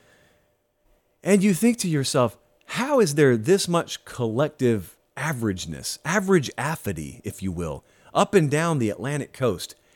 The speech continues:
It's just someone somewhere outside of Clemson,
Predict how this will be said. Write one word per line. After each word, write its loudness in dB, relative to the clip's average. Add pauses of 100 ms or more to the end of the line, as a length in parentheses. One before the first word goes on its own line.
It's -10
just 0
someone 2
somewhere 0
outside 0
of -4
Clemson, -2